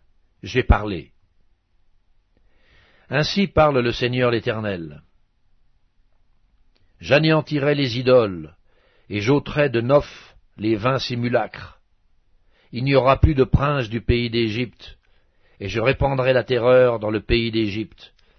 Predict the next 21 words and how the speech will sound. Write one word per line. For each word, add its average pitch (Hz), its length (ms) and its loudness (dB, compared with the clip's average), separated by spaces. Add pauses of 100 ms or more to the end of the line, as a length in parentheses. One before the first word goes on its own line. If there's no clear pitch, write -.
(400)
Je 107 160 -6
dévasterai 123 880 0
Patros, - 720 -4 (560)
je 110 160 -6
mettrai 139 280 -2
le 135 100 0
feu 135 280 -2
à 113 60 -2
Tsoan, 101 580 0 (920)
et 104 100 -8
j'exercerai 127 640 -2
mes 123 120 -2
jugements 120 540 -2
sur 95 280 -8
No. 104 340 0 (1900)
Je 92 180 -4
répandrai 135 560 0
ma 135 100 -2
fureur 131 440 2
sur - 240 -10
Sin, 117 480 -4